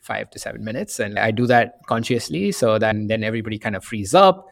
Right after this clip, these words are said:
And I'm like, "Hey guys, what's the blockers?" That's it. Because I kinda get your updates, like, "What do you nearly need? What do we need to get to? Okay, this is what I'm working on,"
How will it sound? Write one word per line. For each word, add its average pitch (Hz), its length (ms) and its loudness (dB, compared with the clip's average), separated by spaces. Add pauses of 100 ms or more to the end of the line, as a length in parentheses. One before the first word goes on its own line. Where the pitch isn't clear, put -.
(260)
And 165 100 0
I'm 165 80 4
like, 160 120 4
"Hey 175 160 4
guys, 156 220 8
what's 147 180 2
the 147 60 4
blockers?" 113 360 0
That's 127 200 0
it. 131 200 -4
Because 147 180 2
I 151 100 4
kinda 165 220 4
get 151 140 4
your 139 200 6
updates, 131 440 2
like, 120 240 0
"What 139 80 4
do 139 60 4
you 139 60 6
nearly 120 280 0
need? 113 320 -4
What 113 160 -4
do 117 100 -6
we 113 80 -6
need 110 160 -10
to 107 80 -16
get 104 200 -10
to? 104 140 -12
Okay, 107 260 -8
this 95 200 -18
is 104 60 -20
what 95 120 -10
I'm 95 120 -20
working - 260 -20
on," - 80 -20